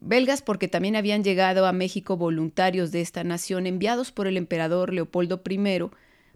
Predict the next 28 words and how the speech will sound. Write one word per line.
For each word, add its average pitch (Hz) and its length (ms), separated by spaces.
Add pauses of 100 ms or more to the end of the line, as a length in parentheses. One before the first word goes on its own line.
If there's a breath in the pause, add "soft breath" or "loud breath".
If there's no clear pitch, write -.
para 233 240
cuidar 190 320
a 180 80
su 175 180
hija 160 240
Carlota 180 520
y 185 60
que 185 100
formaron 190 400
justamente 175 560
el 165 60
regimiento 151 500
de 156 100
la 156 80
emperatriz. 180 640 (1040 soft breath)
Ahora, 170 480 (300)
eh, 185 240 (260)
eh, 196 360
estos 269 440
combatientes 196 1080
de, 160 500
eh, 131 260
extranjeros 170 680
se 190 160
quedaron 254 440
a 220 100
combatir 175 480
ahora 190 380